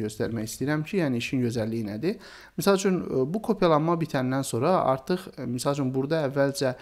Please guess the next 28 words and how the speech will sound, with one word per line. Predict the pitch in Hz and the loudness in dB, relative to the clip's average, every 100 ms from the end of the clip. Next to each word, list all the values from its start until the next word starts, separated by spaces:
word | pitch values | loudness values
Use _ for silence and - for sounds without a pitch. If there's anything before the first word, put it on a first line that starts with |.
| - - - | -18 -20 -10
e, | - 117 | -4 -2
belə | 123 127 123 | -2 -2 -2
sadə | 143 127 127 | -2 0 0
dildə | 117 110 107 | 0 -2 -6
izah | 120 113 | -4 -4
edeyim | 107 107 | -2 0
də, | 123 160 | 0 2
bu | 160 | 2
C | 151 156 | 4 4
üç | - | 4
xanasındakı | 127 123 - 120 117 - | 0 0 -2 -2 -2 -2
qiymətə | 123 113 110 120 | -2 -2 -2 -2
baxırdısa, | 117 156 120 104 - 175 214 - - - | 0 0 0 -2 0 0 -2 -14 -14 2
artıq | 151 156 214 | 2 4 2
o | 208 | 2
C | 175 143 | 2 2
üçə | - 180 | 2 2
baxmır. | 131 - 110 123 135 | 2 0 -4 -2 -2
Artıq | - 160 | 0 -2
o | 147 | 0
keçir, | 120 - 185 196 - - - - | -4 2 2 2 -8 -20 -20 -4
e, | 131 123 | 0 2
misal | 123 131 131 120 | 0 2 2 2
üçün, | - 170 170 - - - | 0 -2 -2 -12 -20 -12
e, | 127 123 113 117 123 - | -4 0 2 2 0 -4
Y | 147 127 135 123 - - - | -2 4 4 4 0 -8 -10
üçə | - 98 | -4 -2
baxır | 104 - 185 202 | -4 0 0 0